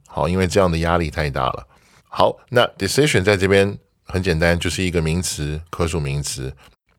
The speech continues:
这边想跟大家补充的是，decision，好，它的动词是 decide，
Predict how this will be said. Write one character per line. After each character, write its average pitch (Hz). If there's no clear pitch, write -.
这 131
边 147
想 98
跟 104
大 117
家 117
补 90
充 104
的 98
是， 85
decision， 95
好， 60
它 107
的 95
动 135
词 76
是 87
decide， 82